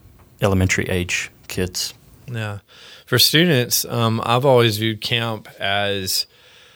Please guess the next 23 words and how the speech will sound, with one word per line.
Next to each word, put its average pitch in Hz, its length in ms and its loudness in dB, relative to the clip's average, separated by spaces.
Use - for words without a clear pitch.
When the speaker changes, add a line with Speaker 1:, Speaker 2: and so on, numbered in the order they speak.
Speaker 2:
sort 143 300 2
of 131 100 4
a 104 240 2
way 120 160 2
to 113 100 0
check 123 280 0
the 110 120 0
oil 120 480 4
and 107 140 -8
also, 113 680 2
uh, 98 120 0
as 104 160 -4
a 101 60 -4
catalyst 107 680 -2
for 98 380 -6
the 101 160 0
next 104 340 -2
steps - 540 0
and 98 160 -6
direction 98 480 -2
that 98 120 -8
we're 95 120 -10
gonna 95 480 -6